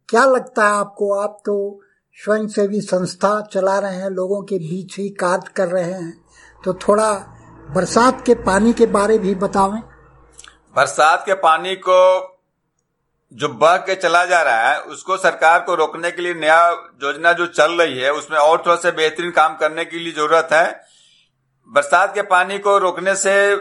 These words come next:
Speaker 2: पानी का जो रेशियो है ऊपर आता है, ना कि नीचे जाता है, और ऊपर आने से किसानों को पानी ऊपर उपलब्ध हो जाता है, समय पर पानी मिल जाता है, इसलिए उसको रोकना बहुत जरूरी है। हमारी संस्था के द्वारा भी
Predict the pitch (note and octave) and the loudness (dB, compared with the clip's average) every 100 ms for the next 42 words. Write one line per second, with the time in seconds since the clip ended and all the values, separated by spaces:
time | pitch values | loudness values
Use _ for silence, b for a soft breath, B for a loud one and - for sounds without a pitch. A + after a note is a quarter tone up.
0 | - _ _ - D3 D#3+ F#3+ F#3+ F#3 F3+ | -6 _ _ 0 2 2 -2 0 0 2
1 | F3+ F3+ E3 - _ _ _ _ _ _ | 2 2 -2 -10 _ _ _ _ _ _
2 | _ - C#3+ E3 F3+ G#3 G#3 D3 D3+ G3 | _ -6 0 0 0 4 4 6 2 0
3 | F#3+ _ _ _ - D#3 D#3 G#3 G3+ E3 | -8 _ _ _ -12 -10 0 2 4 2
4 | D3 D#3+ F3 F3 E3+ F3 E3+ D#3+ G3 F#3+ | 4 4 4 2 0 -6 -12 -4 0 4
5 | D#3+ C#3+ C3+ D3 D#3+ F#3 F3+ F#3 F#3 G3 | 2 4 2 2 0 2 2 0 0 2
6 | F#3+ F#3 B B B _ D3+ E3 E3+ F#3+ | 2 0 B B B _ -2 2 2 2
7 | F#3+ G3 F3 F#3 F#3+ F#3 F#3+ F#3 F3+ F#3 | 2 2 2 2 -4 0 0 0 0 0
8 | F#3 F3+ F3 F3 F#3 E3+ E3 F3 F3 F3 | 2 2 2 2 2 0 0 2 2 2
9 | D#3+ E3+ F#3+ F#3+ E3+ D3 C#3 A2 F2 - | 2 2 -2 -2 0 0 -2 -4 -6 -14
10 | _ _ - C#3 F3 G3 F#3+ G3+ F3+ F3 | _ _ -18 -12 -4 -2 0 2 2 2
11 | F3+ F#3 D#3 D#3 D3+ C#3+ C#3+ C#3+ E3+ F3+ | 2 2 2 2 -2 -2 0 2 2 2
12 | F3 F3 G3 G3+ G#3+ G3+ G3 F#3+ D#3+ G2+ | -4 -2 -2 -2 0 2 2 2 -2 -8